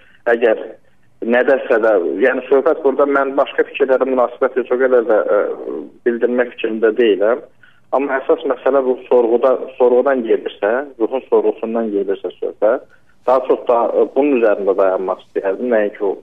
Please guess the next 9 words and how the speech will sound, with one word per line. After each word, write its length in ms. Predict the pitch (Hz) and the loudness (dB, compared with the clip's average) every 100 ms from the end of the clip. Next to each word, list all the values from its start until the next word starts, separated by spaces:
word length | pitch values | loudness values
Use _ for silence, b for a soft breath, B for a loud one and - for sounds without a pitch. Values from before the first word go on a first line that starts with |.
| - | -16
fikirləri. 520 | - 95 98 95 110 147 - _ _ _ _ _ 107 | -6 -4 -2 0 0 -2 -8 _ _ _ _ _ 0
E, 60 | 107 101 - | 2 2 2
sorğunu, 480 | 156 147 151 175 190 - | 2 4 4 4 0 0
e, 360 | 120 123 120 123 | 0 2 2 4
buyurub 460 | 139 143 156 - - - - | 4 2 -2 -12 -16 -18 -8
kimsə 300 | 139 - 117 | -6 -4 0
baxa 240 | 117 131 131 | 0 0 0
da 60 | 131 | 0
bilər, 380 | 135 131 131 | 0 2 0